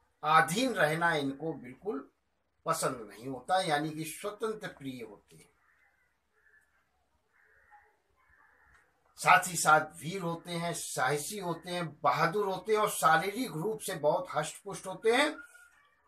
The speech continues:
हाइट इनकी बहुत अच्छी होती, इसलिए यह ज़्यादातर सैन्य विभाग, आर्मी, एयरफोर्स, नेवी, पुलिस विभाग,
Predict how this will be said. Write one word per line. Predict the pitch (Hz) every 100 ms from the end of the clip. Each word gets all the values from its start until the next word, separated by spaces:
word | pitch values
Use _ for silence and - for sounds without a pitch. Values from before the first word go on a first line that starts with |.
| _ _ _ _ _
हाइट | - 170 254 262
इनकी | 214 180 196
बहुत | 156 170 180
अच्छी | - - 196
होती, | 175 - 226 - _ _ _ _ _ -
इसलिए | 196 175 180 208 220 - _ _
यह | 127 151 147
ज़्यादातर | 151 160 180 180 196 196 - _ - _ _ _
सैन्य | - - 156 180 196
विभाग, | 175 170 156 190 - _ _ _ _ _ _ _ _ _ _ _ _ _ _ _ -
आर्मी, | 131 139 139 147 139 139 - 120
एयरफोर्स, | 139 143 139 131 131 127 -
नेवी, | 117 120 147 143 143 139 127 -
पुलिस | 160 160 156 139
विभाग, | 135 127 131 -